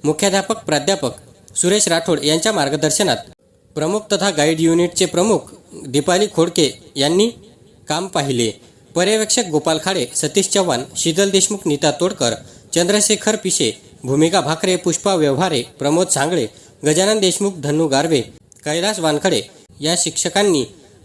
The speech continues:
वर्गाची तयारी करून घेतली होती. वर्ग पाचवी ते आठवीच्या सर्व वर्गांनी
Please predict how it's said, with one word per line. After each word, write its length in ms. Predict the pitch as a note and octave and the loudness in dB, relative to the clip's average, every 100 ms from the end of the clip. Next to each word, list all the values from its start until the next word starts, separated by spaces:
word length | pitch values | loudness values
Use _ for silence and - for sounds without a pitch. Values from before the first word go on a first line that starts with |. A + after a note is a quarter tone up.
| - | -4
वर्गाची 420 | D#3 E3+ G3 A#3+ F#3 | 0 0 0 0 2
तयारी 260 | D#3+ E3+ | 2 0
करून 340 | G#3+ E3+ F3 F#3 | 0 2 2 2
घेतली 280 | D#3 D3+ | 0 -2
होती. 400 | C#3 B2+ A#2 G#2+ - - - - D3 | -4 -2 -4 -4 -10 -20 -20 -8 -2
वर्ग 260 | E3+ F#3+ | 0 0
पाचवी 440 | - C#3+ C#3+ G3+ D3 | 0 -2 0 0 0
ते 540 | - - F#3+ G#3+ - | -4 0 2 2 -2
आठवीच्या 500 | C#3+ C#3+ F3+ G3 A3 | -6 0 0 2 0
सर्व 400 | - E3 F3+ G#3+ C#3+ | 0 0 2 0 0
वर्गांनी 480 | C#3+ D3+ G#3 E3+ | -2 0 2 2